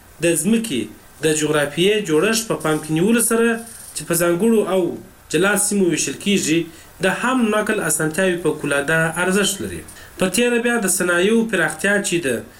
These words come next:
هغې پرته صنعتي مؤسسو ته د اومو موادو او انرژي تولیدونکي مواد او د هغو تولیدات اصلاحي سیمو ته انتقالېدای نشي، ډېر به ستونزمن حالت وي. د حمل نقل په قوي کېدو سره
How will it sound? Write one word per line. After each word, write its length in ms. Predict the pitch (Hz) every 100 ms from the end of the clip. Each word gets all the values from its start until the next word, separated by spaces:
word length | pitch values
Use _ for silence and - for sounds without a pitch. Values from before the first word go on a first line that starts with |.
| - -
هغې 260 | 151 175 190
پرته 260 | 208 196 185
صنعتي 400 | - 165 160 202
مؤسسو 380 | 196 170 - 190
ته 100 | 180
د 120 | 147 147 156
اومو 220 | 160 190
موادو 540 | 175 160 175 175 139 113 - -
او 140 | 135 139
انرژي 440 | 151 147 139 190 196
تولیدونکي 680 | 160 151 151 175 196 175
مواد 380 | 160 147 139 - - - - -
او 80 | 147
د 120 | 143
هغو 240 | 151 165 196
تولیدات 520 | 196 170 160 185 180
اصلاحي 480 | 151 - 147 - 190
سیمو 280 | - 190 175
ته 160 | 190
انتقالېدای 800 | 190 160 - - 143 143 180 190 190 - - -
نشي، 360 | 196 226 214 220 190 - -
ډېر 180 | 147 160
به 220 | 156 170 165
ستونزمن 420 | - 185 208 165
حالت 300 | 123 110 -
وي. 100 | 95 - - - - - -
د 220 | 160 202 208
حمل 340 | - 285 294 277
نقل 380 | 285 285 277 269
په 160 | - 185
قوي 200 | 170 156
کېدو 280 | 170 165 226
سره 400 | 226 139 135 165